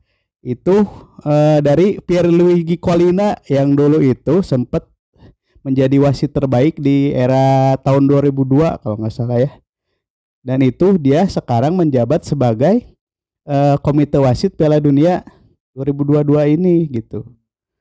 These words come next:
Jadi dia tuh sengaja, eh, saya lihat di laman bola dot com gitu ya, dia, eh, membuat aturan seperti ini karena, eh,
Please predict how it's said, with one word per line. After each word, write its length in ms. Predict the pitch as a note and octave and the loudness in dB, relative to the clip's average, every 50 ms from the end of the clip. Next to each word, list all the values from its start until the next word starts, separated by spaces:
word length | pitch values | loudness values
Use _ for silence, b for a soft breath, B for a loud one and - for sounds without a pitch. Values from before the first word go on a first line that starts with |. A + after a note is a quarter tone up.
| _ _ _ _ _ | _ _ _ _ _
Jadi 320 | B2 B2+ D3 E3+ D#3+ - | -8 -4 -4 -2 0 2
dia 160 | C3+ C3 B2 | 2 0 0
tuh 400 | - - E3+ F#3 F#3+ F#3+ F3+ - - - | 0 0 0 2 2 0 -2 -4 -8 -16
sengaja, 720 | - - - C#3 C3+ C3 B2+ A#2+ A2+ A#2 C#3 D#3+ E3 - - _ _ _ | -12 -8 -6 -4 -2 -2 -2 -2 -2 -2 0 0 -2 -2 -6 _ _ _
eh, 220 | C#3 C3+ C#3 C3+ | -8 -4 -4 -4
saya 160 | B2 - C#3 D#3 D#3+ | -2 -2 0 0 2
lihat 240 | D#3+ E3+ E3+ - - | 2 2 0 -2 -2
di 400 | C3+ C3+ C3+ C3+ C#3 C#3 C#3 C3+ | -2 0 0 2 2 2 2 0
laman 480 | C3+ C3+ C3 C3 C3 C3+ C3+ C3+ C3+ C3+ | 0 0 0 0 0 0 0 0 0 0
bola 640 | C3+ C3+ C3+ C3+ C3+ C3+ C3+ C#3 C3+ C3+ C3+ C3+ | 0 0 0 2 2 2 2 2 2 0 0 0
dot 240 | C3 C3 B2 - _ | 0 0 -2 -4 _
com 160 | - C#3+ D3+ D#3+ D3+ | -6 -4 -2 -2 -2
gitu 240 | C3 B2+ - C3 C#3 | -2 -2 -2 -4 -4
ya, 60 | C3 - _ _ _ _ _ _ _ _ _ | -6 -8 _ _ _ _ _ _ _ _ _
dia, 240 | A#2+ A#2+ B2+ D3 D#3 D#3+ D#3 - | -4 -2 0 2 2 2 2 0
eh, 640 | - C3+ C3 B2+ B2+ B2+ B2+ C3 C3 C3 B2+ B2+ C3 B2+ B B B B B | 0 0 2 2 2 2 2 2 2 2 2 0 0 -2 B B B B B
membuat 400 | B C#3+ C3+ C3 C3+ C#3 C#3 C3 C#3 C3+ | B -6 -4 -2 0 0 -2 -2 -2 -2
aturan 320 | B2+ - C3+ C3+ C3+ C3 | -2 0 0 0 0 0
seperti 480 | - - - - C3+ - - A#2+ A#2 A#2+ | -2 -4 -6 -8 -8 -4 -2 -2 0 2
ini 240 | C#3 D#3 F3 E3 - - | 2 0 0 -2 -4 -10
karena, 400 | - B2+ A#2 A#2+ A#2 C3 D#3+ E3+ - - _ _ _ _ _ _ _ _ _ _ - | -8 -6 -4 -2 -2 0 -2 -2 -4 -8 _ _ _ _ _ _ _ _ _ _ -6
eh, 640 | C3+ C3 C3 C3+ C3+ C3 C3 C3+ C3+ C3+ C3+ C3+ | -2 0 0 2 2 2 2 2 2 2 2 2